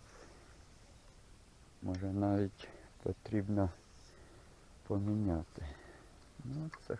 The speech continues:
хорошо. Уже карась шевели очерет. А це жабуриня. Значить,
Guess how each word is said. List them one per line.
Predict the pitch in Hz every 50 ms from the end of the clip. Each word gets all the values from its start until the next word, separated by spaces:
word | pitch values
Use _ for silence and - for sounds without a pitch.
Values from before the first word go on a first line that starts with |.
| - -
хорошо. | - 110 107 107 - - - - - - - - - - - - - - - - - - - - -
Уже | - - 92 92 101 107 -
карась | - - 92 90 98 101 98 - - - - - - - - - - - - - - - - - - - -
шевели | - 92 87 90 95 92 90 90 87
очерет. | 85 87 87 - - - - 98 101 120 135 135 - - - - - - - - - - - - - - - - - - - - - - - -
А | -
це | 87 - - - - 92 90 90
жабуриня. | 92 92 90 95 90 90 90 92 90 90 87 90 87 80 - - - - - - - - 101
Значить, | 101 104 110 107 - -